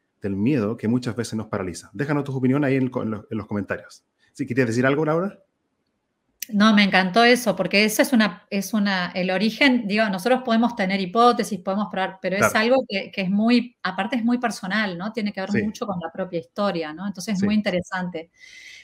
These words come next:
Speaker 2: Pero ¿cómo se relaciona esto con lo que estábamos hablando de estas opiniones? Es que Otto dice, cuando, cuando estamos encerrados en nuestra propia piel, eh, el problema es que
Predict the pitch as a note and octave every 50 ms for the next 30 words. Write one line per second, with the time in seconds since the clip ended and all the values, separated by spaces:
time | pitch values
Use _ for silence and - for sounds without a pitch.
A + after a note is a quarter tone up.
0 | _ _ _ _ - G3+ G3+ G#3 G#3 G3+ G3+ B3+ C4 C#4 D#4+ D#4 - - C4 A3+
1 | A3 A3 G#3 G3+ G3 F#3 - - B3 B3 B3 A#3+ A3 A3 A3+ A3+ - - A#3+ B3
2 | A3 G3 F3+ F#3 E3+ E3+ F3 - G#3+ G#3+ G#3+ G#3+ A3 G#3 - F#3 F3 F3+ F#3 F#3+
3 | G#3 G#3 G#3 G3 F#3+ F3+ F3+ - F#3+ - - F3+ - E3+ E3+ F#3 G#3 A3+ B3 B3
4 | B3 A3 - _ _ _ - G#3+ G3+ - G#3+ A3 G#3+ - A3 G#3 - G3+ G3+ G3
5 | G3 F#3+ F#3+ - _ _ _ _ _ _ _ _ _ _ _ _ - G3+ G3 G3
6 | F3+ F3+ - B3+ B3+ D4+ D4+ - C#4 B3 A#3+ - A3 A3 A3 A3 A#3 A3+ - A3
7 | G3+ G3+ F3+ - G3+ F#3 F#3 G3+ G#3 G#3 A#3 G#3+ F#3+ F3+ G#3 G#3 G#3+ A3 A3+ B3+
8 | C4+ C4 - - _ _ _ _ - G3+ G3+ - - - G3 G3+ G3 - - G3+
9 | G3 G3+ G#3+ A3+ B3 A3+ A#3 - - A3+ G#3 - -